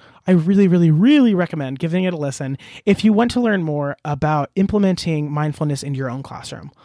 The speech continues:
I'll put a link to the episode in the show notes. We've all been there. You spent an hour or so on a lesson, and you're excited to finally get to it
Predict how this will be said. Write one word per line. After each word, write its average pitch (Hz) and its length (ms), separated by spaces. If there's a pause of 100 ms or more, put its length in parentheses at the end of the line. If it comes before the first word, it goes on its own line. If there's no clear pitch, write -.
(220)
I'll 185 80
put 262 160
a 254 40
link 214 180
to 185 60
the 175 120
episode 151 380
in 139 60
the 135 80
show 123 160
notes. - 420 (920)
We've 220 240
all 160 480
been 139 180
there. - 240 (380)
You 190 100
spent 220 320
an 208 120
hour 175 320
or 180 60
so 170 220
on 175 100
a 160 60
lesson, 143 400
and 170 160
you're 185 100
excited 226 440
to 262 80
finally 160 560
get 147 220
to 156 180
it 147 160